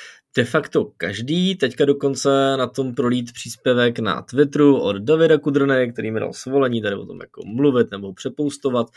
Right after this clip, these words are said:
takže najdete pak zase popis, eh, s nějakými detaily u nás v podcastu. A je to vlastně jako hrozně jednoduchá technika, kdy vám stačí napsat takový ten kód, jestli si pamatujete, jak se dřív zjišťovala třeba jako výše kreditu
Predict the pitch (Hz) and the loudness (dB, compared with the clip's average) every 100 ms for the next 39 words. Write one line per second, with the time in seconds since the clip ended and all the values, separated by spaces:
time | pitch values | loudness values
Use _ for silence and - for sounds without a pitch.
0 | - - _ 104 110 110 117 113 117 110 | -20 -20 _ -8 -2 2 2 0 -2 -2
1 | 104 117 113 - 113 - - 110 107 107 | -2 -4 -4 -2 -2 -2 -2 0 2 2
2 | 104 104 98 - 110 - 110 104 104 107 | 2 0 -2 -4 -4 -2 -2 0 2 2
3 | 107 110 92 - - - - 156 - 220 | 2 0 -4 -6 -10 -6 0 0 0 -2
4 | 233 - - - - 123 160 214 208 220 | -4 -6 -14 -14 0 2 4 4 4 2
5 | 208 208 208 185 180 202 202 185 190 185 | 0 4 4 4 4 2 2 2 -2 0
6 | 208 214 - 175 110 92 92 117 139 135 | -2 -2 -2 -2 2 0 0 2 2 2
7 | 156 - 156 - 175 165 143 - 165 - | -2 -4 -4 -4 -4 -2 -4 -4 -6 -6
8 | 156 170 160 160 175 175 180 _ 131 101 | -6 -4 -6 -4 -2 -2 -4 _ 2 4
9 | 95 - 107 - 117 127 127 123 - 123 | 2 -2 -6 -6 -10 -10 -6 -6 -2 -2
10 | 123 123 117 123 117 120 110 - 123 123 | 0 -2 -2 -4 -2 -2 -2 -2 0 0
11 | 120 123 123 120 - 120 117 135 - 123 | -2 -2 0 0 0 0 0 -2 0 0
12 | 117 110 131 | 0 0 -2